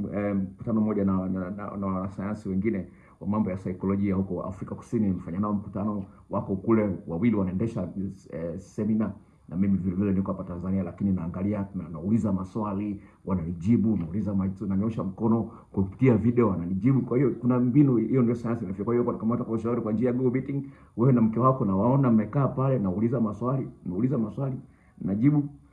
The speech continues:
Hiyo ni, ni elimu mpya. Basi nikamwambia hivyo. Hapa sema, aka-, akaniambiaje huyu mwanamke? Akasema, "Siwezi nikakaa pamoja na mume wangu tukaongea." Akasema hivi, "Siwezi."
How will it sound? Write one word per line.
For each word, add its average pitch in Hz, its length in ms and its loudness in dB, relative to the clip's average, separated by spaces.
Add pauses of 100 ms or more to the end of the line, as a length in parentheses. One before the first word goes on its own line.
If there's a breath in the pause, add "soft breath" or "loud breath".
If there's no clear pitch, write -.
(340 soft breath)
Hiyo 113 120 4
ni, 104 140 2
ni 98 220 0
elimu 113 180 6
mpya. - 120 2
Basi 302 180 -2
nikamwambia 220 420 2
hivyo. 196 360 4
Hapa 190 240 -4
sema, 202 140 2
aka-, 160 420 0
akaniambiaje 165 540 0
huyu 190 120 6
mwanamke? 151 500 -2 (540 loud breath)
Akasema, 151 480 0 (200)
"Siwezi 165 840 2
nikakaa 135 500 -2
pamoja 120 540 0
na 95 140 -2 (280)
mume 98 240 2
wangu 113 280 0
tukaongea." 92 640 -4 (120)
Akasema 359 280 -2
hivi, - 240 -2
"Siwezi." 320 500 -8